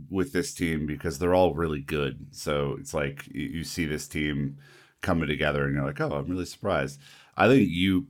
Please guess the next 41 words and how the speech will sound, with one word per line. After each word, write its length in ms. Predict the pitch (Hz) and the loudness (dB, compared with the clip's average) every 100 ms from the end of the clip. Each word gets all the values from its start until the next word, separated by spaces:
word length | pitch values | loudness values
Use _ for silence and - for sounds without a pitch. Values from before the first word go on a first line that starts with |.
| _ | _
brought 220 | 85 80 | 2 4
up 160 | 80 78 | 4 2
one 180 | 78 73 | -2 0
earlier, 460 | 76 78 76 73 | 0 0 0 0
though, 340 | 71 71 71 69 | 0 0 0 0
that 100 | 71 | -2
I'm 80 | 71 | -2
gonna 140 | 71 | -2
steal, 520 | 67 - 78 73 78 76 | -4 -6 -4 -2 0 -2
which 160 | 69 | -4
is 140 | 71 71 | -6 -4
Melly 240 | 73 67 | -2 -2
Loopholes, 560 | 65 71 78 78 73 - - | -4 -2 -2 0 -2 -8 -10
who 120 | 73 | -6
we 100 | 69 | -2
haven't 220 | 73 65 | -2 -4
seen 260 | - 73 69 | -6 -4 -2
in 80 | |
some 240 | 69 76 71 | -2 -4 -4
time. 500 | 69 71 78 78 73 - - - _ | -2 0 0 0 -4 -14 -20 -20 _
It 160 | 113 120 | 0 4
will 200 | 123 110 | 6 6
feel, 760 | 101 - - 117 117 104 92 | 4 -6 -2 4 8 8 6
if 160 | - 90 | 4 0
she 300 | - 95 85 | -2 -2 -2
does 440 | 71 71 95 92 | -4 2 4 4
indeed 340 | 82 76 73 71 | 2 -2 -4 -4
come 180 | 80 71 | -6 -2
back, 280 | 73 71 | 0 -2
we 60 | 76 | -4
don't 180 | 73 71 | -4 -4
know 180 | 71 69 | -4 -4
if, 220 | 69 - | -8 -12
if 160 | - | -14
she 160 | - 69 | -10 -8
will 440 | 65 76 65 64 - | -4 -4 -4 -6 -8
yet, 280 | 69 67 - | -6 -6 -8
it 60 | 69 | -8
must 200 | 69 - | -8 -10
be 80 | |
said, 440 | 71 76 64 64 | -10 -6 -4 -6